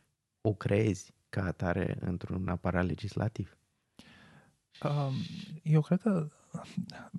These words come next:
Speaker 2: asta odată. Și dacă ne uităm la, uh, specificul situației acestea cu drogurile, uh, în general, uh, nu vorbim despre droguri sau despre consumatori de droguri. De foarte, elementul politic s-a legat foarte mult de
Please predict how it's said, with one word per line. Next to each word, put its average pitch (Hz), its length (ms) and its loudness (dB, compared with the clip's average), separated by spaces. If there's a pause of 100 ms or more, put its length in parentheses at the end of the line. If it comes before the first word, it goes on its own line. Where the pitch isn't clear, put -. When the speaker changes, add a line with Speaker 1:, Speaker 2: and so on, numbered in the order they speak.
(400)
Speaker 2:
asta - 280 6
odată. 127 680 6 (200)
Și - 300 0 (720)
dacă 147 360 4
ne 139 120 10
uităm 165 460 10
la, 160 340 10 (180)
uh, 139 420 8
specificul - 1000 4 (380)
situației 143 480 2
acestea 139 300 2
cu 143 120 0
drogurile, 131 800 4 (720)
uh, 143 320 8
în 147 120 10
general, 156 560 8 (140)
uh, 156 240 10
nu 156 100 12
vorbim 190 320 12
despre 147 480 6 (200)
droguri 143 540 10
sau 139 140 4
despre 131 240 4
consumatori 131 600 6
de 131 80 6
droguri. 127 360 4
De 135 220 2
foarte, - 460 4
elementul 147 400 8
politic 160 420 8
s-a - 160 2
legat 139 300 6
foarte 165 280 6
mult 151 200 8
de 147 140 6